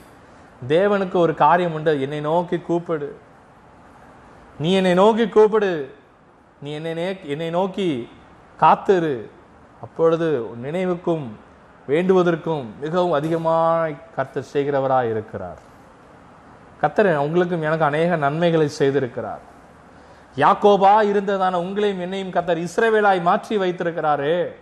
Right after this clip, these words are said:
ஆனால் நீங்களும் நானும் அவரை குறித்து மேன்மை பாராட்டுவதற்கு பதிலாக, அவரை நான் துதிப்பதற்கு பதிலாக, அவரை குறித்து மன சஞ்சலம். என்ன சஞ்சலம்? கர்த்தரிடத்தில் நான் ஜெபித்து கொண்டே இருக்கிறேன்,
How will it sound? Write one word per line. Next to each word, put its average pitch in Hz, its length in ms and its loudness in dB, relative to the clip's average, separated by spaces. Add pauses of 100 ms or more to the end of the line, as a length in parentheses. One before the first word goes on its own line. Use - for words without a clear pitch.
(1040)
ஆனால் 165 500 2
நீங்களும் 226 400 -2
நானும் 202 400 0
அவரை 196 300 2
குறித்து 220 360 0
மேன்மை 220 380 -4
பாராட்டுவதற்கு 196 720 0
பதிலாக, 160 680 2 (360)
அவரை 214 300 4
நான் 208 240 2
துதிப்பதற்கு 226 600 0
பதிலாக, 165 680 2 (880)
அவரை 180 260 2
குறித்து 214 300 2
மன 185 220 2
சஞ்சலம். 202 560 2 (140)
என்ன 190 240 0
சஞ்சலம்? 208 580 4 (120)
கர்த்தரிடத்தில் 214 760 0
நான் 196 200 -2
ஜெபித்து 196 360 -4
கொண்டே 214 340 2
இருக்கிறேன், 208 500 0